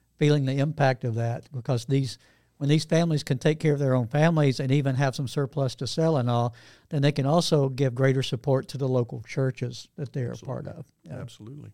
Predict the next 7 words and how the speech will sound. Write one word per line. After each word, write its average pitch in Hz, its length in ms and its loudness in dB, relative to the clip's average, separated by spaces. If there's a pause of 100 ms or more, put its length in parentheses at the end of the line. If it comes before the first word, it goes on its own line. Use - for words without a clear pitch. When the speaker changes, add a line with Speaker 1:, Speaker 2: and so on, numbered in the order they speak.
(140)
Speaker 1:
Fantastic. 123 560 -8 (680)
Well, 165 60 4
let's, 196 180 4
uh, 202 180 -8 (140)
tell 226 160 4
me, 208 200 4
uh, 160 240 4